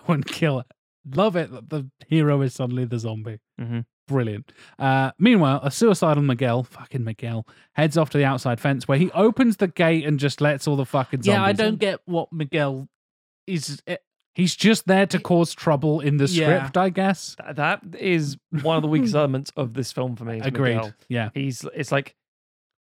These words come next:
Speaker 2: we need a chaotic element. And you're like, "I get it," but
Speaker 3: He's
Speaker 2: also we're so long into this madness now that you feel like chaotic elements take a different form than just, "Oh, oh,
Speaker 3: Yeah, you,
Speaker 2: oh."
Speaker 3: yeah, you'd also feel like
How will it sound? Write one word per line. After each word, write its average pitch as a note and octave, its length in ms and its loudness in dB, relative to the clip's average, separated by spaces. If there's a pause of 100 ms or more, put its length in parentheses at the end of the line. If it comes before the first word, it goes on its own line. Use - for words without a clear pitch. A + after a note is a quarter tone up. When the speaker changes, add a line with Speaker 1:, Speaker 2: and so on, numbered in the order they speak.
Speaker 2:
we E3+ 260 2
need G3 220 2
a G3 40 0
chaotic E3+ 460 -2
element. D3 260 -2
And D3 80 -6
you're D3 60 -4
like, - 180 -12
"I G3 140 -12 (140)
get C#4 180 -4
it," D#3+ 180 -6 (100)
but - 120 2
Speaker 3:
He's D4 100 2
Speaker 2:
also A#3+ 220 -4
we're A3+ 80 -2
so D#4+ 200 -4
long C4 200 0
into G#3+ 200 -4
this F3+ 200 -4
madness F3 560 -2
now C#3 200 -4
that D3+ 140 -12
you F3+ 140 -12
feel D#4+ 320 -6
like A#3 400 -8 (840)
chaotic A3 360 -2
elements G#3 300 -2
take G3+ 160 -6
a F3+ 40 -4
different G3+ 300 -6
form G#3+ 220 0
than F3+ 100 0
just, E3+ 200 -4 (140)
"Oh, E4 720 2
oh, A4+ 260 4
Speaker 3:
Yeah, F4+ 560 2
you, - 100 0
Speaker 2:
oh." C#4+ 600 2
Speaker 3:
yeah, G#3+ 200 2
you'd G#3 260 -2
also B3 300 -4
feel G#3 260 -2
like F3+ 500 -2